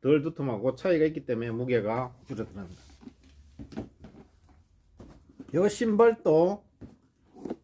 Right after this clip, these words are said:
끈 풀림 방지 장치가 있는데 여기는 한 군데가 되어 있습니다. 요 부분이, 요거는 끈 풀림 방지 장치입니다. 끈이 여기서, 이 상태로는 끈이 쉽게 미끄러지고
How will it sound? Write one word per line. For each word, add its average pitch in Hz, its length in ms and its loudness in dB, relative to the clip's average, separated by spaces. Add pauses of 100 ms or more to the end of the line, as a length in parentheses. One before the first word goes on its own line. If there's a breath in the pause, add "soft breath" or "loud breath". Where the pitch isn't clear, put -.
(760)
끈 208 220 0
풀림 208 340 2
방지 147 240 2
장치가 160 360 2
있는데 156 180 4
여기는 170 360 4
한 160 320 -2
군데가 226 280 6
되어 117 100 0
있습니다. 82 400 -12 (2500)
요 165 280 6
부분이, 190 580 2
요거는 135 380 -2
끈 143 220 -4
풀림 147 300 -2
방지 110 220 -4
장치입니다. 95 480 -8 (1200 soft breath)
끈이 180 420 2 (300)
여기서, 143 640 -2 (440 soft breath)
이 208 260 0
상태로는 180 680 4
끈이 170 240 2
쉽게 170 320 -2
미끄러지고 123 580 2